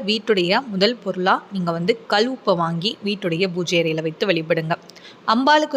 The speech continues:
ரொம்ப விசேஷம் அப்படிங்கிறதுனால நீங்க மஞ்சளும் கூட சேர்த்து நீங்க வாங்கிக்கலாம். நீங்க மஞ்சள் விரலி மஞ்சளாகவும் வாங்கலாம், குண்டு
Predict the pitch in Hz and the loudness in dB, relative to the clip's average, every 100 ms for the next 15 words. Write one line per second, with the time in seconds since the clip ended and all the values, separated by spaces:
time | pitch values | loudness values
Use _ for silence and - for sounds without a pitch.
0 | 226 220 233 196 - 220 214 214 196 175 | -2 0 0 -2 0 0 0 -4 -6 -4
1 | 175 180 170 170 165 180 302 262 180 175 | -4 -2 -4 -4 -2 -2 -2 -4 -6 -2
2 | 175 202 226 240 254 240 190 170 180 185 | 0 2 2 0 0 -4 0 0 0 -2
3 | 180 220 190 170 165 170 170 165 170 175 | -2 -4 -4 -4 -2 -2 -2 0 0 -2
4 | - - - - 247 240 208 226 269 285 | -12 -20 -12 -2 0 2 2 0 2 2
5 | 285 190 208 233 220 180 185 180 180 208 | 2 0 2 0 -2 -2 2 2 2 -2
6 | 190 165 175 185 262 269 185 202 208 | -2 -4 0 0 0 -4 -2 0 0